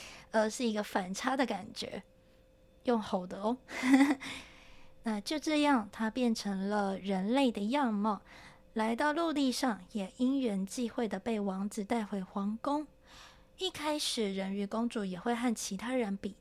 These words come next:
较，特别是王子的未婚妻经常前来拜访。那位美丽的邻国公主名叫百合姬，百合就是百合花的百合，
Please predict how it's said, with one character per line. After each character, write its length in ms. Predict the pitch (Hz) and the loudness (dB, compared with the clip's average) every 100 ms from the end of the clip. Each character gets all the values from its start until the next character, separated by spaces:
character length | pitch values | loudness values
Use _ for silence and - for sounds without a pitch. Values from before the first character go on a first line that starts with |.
| - | -4
较， 300 | 254 214 196 - - - - - | -2 -2 -4 -18 -20 -20 -20 -6
特 140 | 247 | -4
别 180 | 220 202 | -2 -2
是 260 | 196 254 226 | 0 2 2
王 280 | 196 196 | 0 -2
子 120 | 202 214 | -4 -6
的 140 | 196 | -4
未 180 | 208 247 | 0 0
婚 280 | 220 233 233 | 2 0 0
妻 420 | - - 247 240 | -2 0 0 -2
经 260 | - 202 208 | -4 -4 -2
常 260 | - 190 180 | -4 -6 -6
前 240 | - 190 | -6 -4
来 200 | 190 202 | -4 -4
拜 260 | - 302 202 | 0 0 -2
访。 240 | - 196 - - - - - - - - | -4 -10 -10 -20 -20 -20 -20 -20 -14 -2
那 120 | 359 | 2
位 100 | 359 | 2
美 240 | 302 220 190 | 2 0 0
丽 240 | 226 294 | 0 0
的 160 | 226 190 | 0 0
邻 260 | 190 202 | 0 -2
国 240 | 226 226 220 | -2 -4 -2
公 300 | 285 285 294 | -2 -4 -4
主 240 | - - - - | -8 -10 -14 -6
名 260 | 202 196 | -2 0
叫 220 | 196 254 214 | 0 -2 -2
百 280 | - 185 185 190 - | -4 -10 -10 -14 -6
合 240 | 208 208 220 | -4 -4 -6
姬， 340 | - 277 294 269 - - - - - - - - | -4 0 0 -2 -16 -20 -20 -20 -20 -20 -20 -6
百 160 | 208 | -4
合 160 | 196 214 | -2 -2
就 140 | 226 | 0
是 160 | 254 277 | 2 2
百 160 | 240 196 | 0 0
合 160 | 214 | 0
花 180 | 214 311 | 2 4
的 80 | 330 | 4
百 280 | - 220 202 | 0 -2 -4
合， 440 | - 233 220 269 | -4 -2 0 0